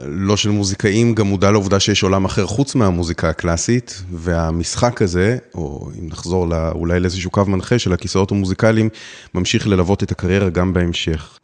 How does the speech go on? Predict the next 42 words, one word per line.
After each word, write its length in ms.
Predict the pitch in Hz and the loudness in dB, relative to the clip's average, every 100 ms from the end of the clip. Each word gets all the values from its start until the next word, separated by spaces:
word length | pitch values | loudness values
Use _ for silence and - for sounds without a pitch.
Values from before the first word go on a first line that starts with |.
| - | -8
אתה 260 | - 98 | 0 2
סיפרתי 440 | 95 - 107 117 110 | 2 0 0 0 0
לי 100 | 95 | 0
ב-, 400 | 85 82 80 80 80 | 0 0 0 -2 0
בהזדמנות, 720 | 87 87 87 104 160 156 - _ _ _ _ _ - | 0 0 0 2 2 -2 -14 _ _ _ _ _ -14
שהייתה 800 | - - 90 87 85 82 90 135 | -10 -2 0 2 0 0 2 2
איזו 160 | 143 | 2
נקודה 360 | 123 - 98 101 | -2 -2 -2 -2
של 140 | 110 | -2
בחירה, 440 | 95 - 101 98 120 | -4 -2 -2 0 0
אם 120 | 95 | 0
אני 100 | 87 | 0
לא 80 | 90 | 0
טועה, 180 | 95 | 0
בין 160 | 82 85 | 0 -4
טניס 640 | - 110 110 82 - - - | 0 2 2 0 -4 -10 -8
לבין 320 | - 90 90 95 | -2 0 2 0
נגינת 400 | 82 85 92 104 | 0 0 0 -2
הכינור. 760 | - 87 82 87 110 147 170 - - - - - - _ _ _ _ | -4 -4 -2 0 0 -2 -4 -10 -20 -20 -20 -20 -20 _ _ _ _
האם 260 | 90 120 185 | -2 0 0
אתה 140 | - | 0
היית 180 | 131 147 | 0 0
מודע 420 | 123 85 82 90 | -2 -2 0 0
באותה 260 | 90 87 98 | 0 -2 -2
נקודה 320 | 92 90 92 | -2 -2 -2
של 120 | 98 | -2
בחירה? 160 | - 87 | -4 0
קודם 180 | 120 | 0
כל, 100 | 139 | 2
מתי, 420 | 110 98 104 107 107 | 0 0 2 2 2
אם 100 | 104 | -2
תוכל 200 | 104 117 | 0 0
לתאר 280 | 117 107 120 | 2 2 0
אותה 160 | 139 | 0
קצת, 260 | 123 123 98 | -2 -4 -2
והאם 220 | 101 156 | 0 0
ידעת 360 | 165 147 160 170 165 165 - | 0 0 0 0 0 -2 -8
למה 320 | - 101 98 139 | -4 -2 0 0
אתה 120 | 165 | 0
מכניס 400 | 110 - 95 127 | -2 -2 -2 -2
את 100 | 143 | -4
עצמך? 380 | 147 147 - | -6 -6 -6